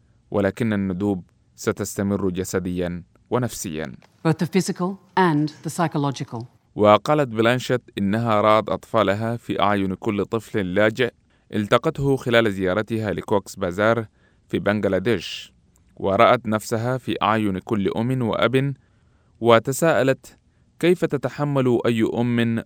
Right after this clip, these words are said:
Speaker 1: رؤية طفلها يلقى في النار؟" وقالت، "إن تجارب اللاجئين الروهينجا ستظل معها إلى الأبد." وشكرت بلانشيت الأمين العام للأمم المتحدة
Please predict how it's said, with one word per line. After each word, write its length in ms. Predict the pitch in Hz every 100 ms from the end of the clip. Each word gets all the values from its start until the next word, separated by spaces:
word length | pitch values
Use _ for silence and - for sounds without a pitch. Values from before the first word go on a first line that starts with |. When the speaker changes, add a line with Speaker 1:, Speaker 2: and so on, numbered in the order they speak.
| -
Speaker 1:
رؤية 280 | 113 107 110
طفلها 640 | 107 104 120 117 107 110
يلقى 380 | 98 101 98 98
في 100 | -
النار؟" 420 | 104 131 107 78 - _ _
وقالت، 680 | 92 90 - 123 123 120 - _ _ -
"إن 180 | 104 98
تجارب 440 | 113 113 139 127
اللاجئين 580 | 117 107 92 90 92 107
الروهينجا 640 | 101 98 107 117 104 101 98 _ _ _ _
ستظل 600 | - 110 110 110 104 101
معها 440 | 101 92 95 90
إلى 200 | 82 104
الأبد." 500 | 117 98 90 85 85 - _ _ -
وشكرت 500 | 117 123 180 170 147
بلانشيت 480 | 120 123 143 151 - -
الأمين 340 | 98 110 120
العام 380 | 110 87 101 123
للأمم 360 | 107 104 117 107
المتحدة 760 | 98 92 - 120 127 117 127